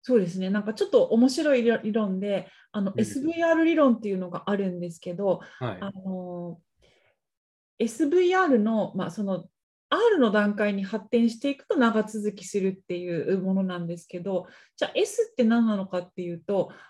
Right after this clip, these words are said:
Speaker 1: あの、スティミュラス、スティミュラスっていうのは刺激ですね。刺激の段階っていうことで、
Speaker 2: うん。
Speaker 1: これは恋愛初期の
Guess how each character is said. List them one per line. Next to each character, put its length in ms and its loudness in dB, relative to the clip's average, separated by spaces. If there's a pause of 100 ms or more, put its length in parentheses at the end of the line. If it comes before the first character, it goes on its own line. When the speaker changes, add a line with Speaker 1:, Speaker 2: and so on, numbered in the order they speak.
(140)
Speaker 1:
あ 100 -6
の、 280 -4 (200)
ス 140 -20
テ 160 4
ィ 40 -2
ミ 60 -6
ュ 20 -4
ラ 120 4
ス、 300 -6 (100)
ス 120 -20
テ 100 -10
ィ 60 -4
ミ 60 -4
ュ 20 0
ラ 120 2
ス 140 -6
っ 40 -2
て 280 -10
い 80 -4
う 20 -4
の 120 -6
は 200 -6
刺 240 -4
激 240 2
で 120 0
す 140 -10
ね。 220 -16 (240)
刺 240 -6
激 320 -2
の 140 -4
段 260 0
階 220 0
っ 100 -18
て 80 -6
い 40 -6
う 20 -14
こ 100 -10
と 120 -8
で、 160 -2
Speaker 2:
う 20 -2
ん。 40 -10
Speaker 1:
こ 80 0
れ 60 4
は 60 2
恋 260 0
愛 200 -2
初 180 -2
期 200 -4
の 320 -2